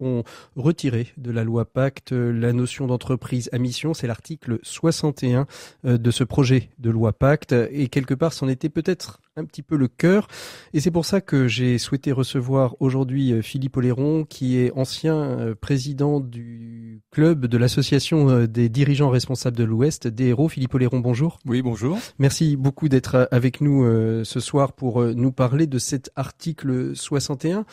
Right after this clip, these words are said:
Speaker 1: Une surprise pour un, une association, euh, comme vous qui, euh, regroupez des dirigeants qui ont pris à cœur, euh,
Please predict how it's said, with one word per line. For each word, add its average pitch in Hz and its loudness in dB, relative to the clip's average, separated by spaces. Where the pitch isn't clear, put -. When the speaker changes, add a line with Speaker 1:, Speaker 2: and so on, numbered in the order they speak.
Speaker 1:
Une 160 0
surprise 220 -2
pour 160 -4
un, 135 2
une 131 2
association, 147 -2
euh, 127 -2
comme 123 0
vous 147 0
qui, 139 0
euh, 120 4
regroupez 147 0
des 131 0
dirigeants 131 0
qui - -8
ont 120 0
pris 147 -2
à 127 4
cœur, 147 2
euh, 113 2